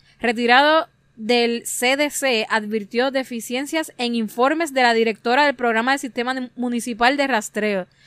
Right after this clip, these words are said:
La funcionaria alegó que Salud no ha comunicado alza en contagio de vacunados con Pfizer." Puedes leer los detalles dando un clic en mi bio y bajando la,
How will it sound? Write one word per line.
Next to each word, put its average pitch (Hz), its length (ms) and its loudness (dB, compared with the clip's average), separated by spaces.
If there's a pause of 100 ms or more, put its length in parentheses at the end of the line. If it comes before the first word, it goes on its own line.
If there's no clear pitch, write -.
(160)
La 226 120 0
funcionaria 247 680 0
alegó 269 480 2
que 285 120 -8
Salud 262 480 -2 (340)
no 240 220 2
ha 302 80 4
comunicado 285 840 0
alza 285 540 4
en 247 120 -6
contagio 233 800 2
de 214 140 0
vacunados 220 600 0
con 220 220 -6
Pfizer." 214 580 -4 (1600)
Puedes 262 260 6
leer 285 200 8
los 302 140 4
detalles 339 340 6
dando 262 240 2
un 285 80 -4
clic 320 260 4
en 269 140 2
mi 262 80 0
bio 277 320 8
y 247 60 4
bajando 233 340 0
la, 254 100 0